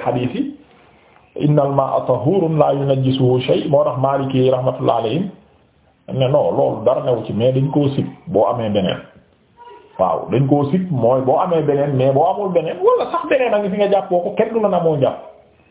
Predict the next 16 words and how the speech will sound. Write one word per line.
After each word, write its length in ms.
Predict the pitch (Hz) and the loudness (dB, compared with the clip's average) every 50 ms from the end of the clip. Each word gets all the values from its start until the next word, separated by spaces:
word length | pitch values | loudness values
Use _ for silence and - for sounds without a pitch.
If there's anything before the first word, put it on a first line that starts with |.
| _ _ | _ _
Alors 300 | - 131 135 135 139 135 - | -2 0 2 2 0 -2 -2
que 60 | 127 139 | -2 0
imam 180 | 147 151 143 139 135 | 0 0 0 0 0
Abu 180 | 127 127 123 117 120 - - | 0 2 2 2 2 2 -2
Hanifa, 340 | 120 113 113 113 - 117 117 - - - - - _ _ _ _ _ _ _ - | -6 -6 -6 -4 -4 -4 -4 -6 -8 -16 -20 -20 _ _ _ _ _ _ _ -8
radiyallahu 840 | - - 117 120 101 104 107 123 120 117 110 117 214 240 - - 170 - 139 | -4 -4 -2 -2 -2 -2 -2 -2 -2 -2 2 2 2 2 2 0 -4 -6 -6
anhu, 240 | 139 - - 104 107 | -6 -8 -8 -6 -4
moom 220 | 117 123 120 117 | -2 -2 0 0
looloo 300 | 117 117 117 120 117 117 | 0 2 2 2 0 0
taxoon. 280 | - - - - - - - - - - - - - | -2 -4 -4 -6 -6 -6 -10 -18 -20 -20 -20 -18 -4
Allah. 340 | - - 127 131 104 - - - - - - - - - - _ | 0 0 2 2 0 -4 -8 -14 -18 -20 -20 -20 -20 -20 -20 _
Kon 100 | - - 98 | -10 -2 0
nag, 180 | 131 151 147 - - - - - - - - - - - - - - | 0 0 0 -4 -8 -14 -20 -20 -20 -20 -20 -20 -20 -20 -20 -16 -10
<laughs> 1300 | 170 147 - - 160 123 - - - - - - - - - - - - - - - - - - - - | -8 -8 -8 -6 -8 -8 -8 -10 -14 -20 -20 -20 -20 -20 -20 -20 -20 -20 -20 -20 -16 -12 -10 -10 -4 -2
soyons 460 | - - - - - 240 233 220 208 220 | 0 0 2 2 2 2 2 2 0 0
vigilants 520 | 247 254 247 262 262 277 - 208 175 - | -2 -2 -2 -2 0 0 0 0 -2 -2